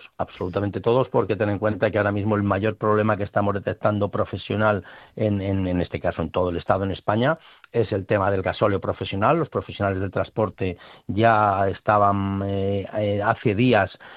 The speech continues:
eh, usando el altavoz y diciendo de que eran los que estaban aguantando el primer golpe de, de la subida de, de los carburantes, eh, los, las primeras dos, tres semanas prácticamente sin ningún tipo de ayuda estatal,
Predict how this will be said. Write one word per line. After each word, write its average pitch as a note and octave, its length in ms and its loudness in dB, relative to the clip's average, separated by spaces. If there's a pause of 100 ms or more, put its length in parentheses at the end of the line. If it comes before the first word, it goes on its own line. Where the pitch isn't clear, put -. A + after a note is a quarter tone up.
(120)
eh, G#2 580 0
usando A2+ 400 2
el G#2+ 60 4
altavoz G#2+ 420 2
y - 20 2
diciendo G#2+ 480 0
de G2 140 -2
que - 120 -2
eran G#2+ 360 2 (200)
los G#2 180 -2
que A2+ 80 -4
estaban A#2 320 2
aguantando G#2 520 0
el G2+ 100 0
primer G#2 340 -2
golpe G#2+ 360 0
de, G2 460 -2
de G2+ 100 -4
la G2+ 120 0
subida G#2+ 360 0
de, G2+ 240 0
de G2+ 140 -2
los G2 140 -6
carburantes, G#2+ 680 -2 (360)
eh, C3+ 280 2
los, B2+ 260 2
las A#2+ 240 -2
primeras B2+ 500 2
dos, C3 260 4 (260)
tres B2 220 0
semanas A#2 360 -2
prácticamente G#2+ 760 -4
sin G#2 180 -4
ningún G2 280 -6
tipo G2+ 280 -2
de G2+ 100 -2
ayuda G2 480 0 (340)
estatal, A#2+ 600 2